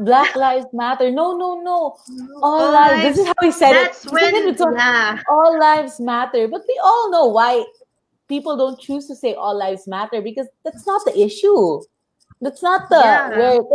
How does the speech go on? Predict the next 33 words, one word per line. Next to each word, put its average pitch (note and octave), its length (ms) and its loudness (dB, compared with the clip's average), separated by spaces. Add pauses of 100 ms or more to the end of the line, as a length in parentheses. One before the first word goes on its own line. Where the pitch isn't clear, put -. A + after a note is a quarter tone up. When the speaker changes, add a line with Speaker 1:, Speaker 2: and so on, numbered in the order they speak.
Speaker 1:
is. C4+ 100 -2
And B3 160 -2
then C#4 140 -6
instead D4 320 -4
of B3+ 80 -6
him B3+ 260 -4
being A3+ 380 -8 (800)
educated G#3+ 600 0
about E3+ 420 2
it, D3+ 260 -2
Speaker 2:
It- F3+ 120 -10 (800)
Speaker 1:
right, F#3+ 260 2
he A3+ 180 -2
Speaker 2:
<laughs> D4+ 60 -2
Speaker 1:
chose A3+ 280 4
to A#3 240 2 (160)
fight B3 200 4 (120)
people G3 500 2
on A#3+ 160 -6
social C4 380 0
Speaker 2:
Yeah. C4+ 140 -2
Speaker 1:
media. F#3+ 380 0 (560)
Speaker 2:
And F#4+ 300 0
then E4+ 180 -2
create F4 380 -2
a C4+ 100 -2
ten E4 320 -2
video, C#4 480 -4 (160)
ten E4 240 0
minute D#4+ 300 -8
video C4 400 2
b-, F#3+ 460 -10
blog G#3 500 0